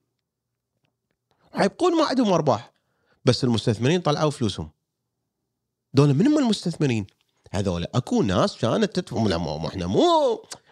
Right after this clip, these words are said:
على الله ما ادري منين تجي الفلوس، تطلع من الارض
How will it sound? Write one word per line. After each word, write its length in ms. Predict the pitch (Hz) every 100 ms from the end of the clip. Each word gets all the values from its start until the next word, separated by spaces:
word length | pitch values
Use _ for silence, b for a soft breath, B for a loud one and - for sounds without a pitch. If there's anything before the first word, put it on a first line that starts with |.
| B
على 220 | - 214 226
الله 200 | 208 202
ما 180 | 214
ادري 160 | 226 214
منين 200 | 214 196
تجي 180 | 190 180
الفلوس، 360 | 175 165 175
تطلع 340 | - 196 175 131
من 120 | 165
الارض 540 | 190 185 180 180 165